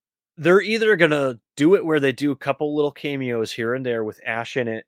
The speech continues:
to kind of bring in some of the older people who've been watching for a while, people like me, or they're gonna just completely cut the cord, like,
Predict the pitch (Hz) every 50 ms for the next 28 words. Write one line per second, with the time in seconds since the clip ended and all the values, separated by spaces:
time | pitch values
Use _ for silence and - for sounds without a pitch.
0 | _ _ - 117 - - 127 120 123 123 120 123 123 117 104 - - _ _ _
1 | 127 - _ _ _ _ - 120 127 135 143 156 165 156 - - 170 185 202 208
2 | 190 160 131 - - 156 147 147 143 135 120 110 117 123 127 127 123 - 143 139
3 | 143 143 131 123 117 110 - - 120 104 - 107 101 104 110 95 104 98 98 95
4 | 95 98 95 - 101 95 - - 101 95 95 92 92 95 92 92 101 120 _ _
5 | _ _ - 101 - - 92 113 131 - 113 110 117 127 131 _ _ _ _ _
6 | _ _ _ _ _ _ _ _ _ _ _ - 175 196 226 220 202 175 151 139
7 | 131 127 143 151 156 170 160 147 131 123 113 - - 139 117 - - 131 143 139
8 | - 147 143 139 135 127 127 - - - 147 - - - - 143 139 131 131 127
9 | 127 127 123 120 - _ _ _ - 117 113 110 -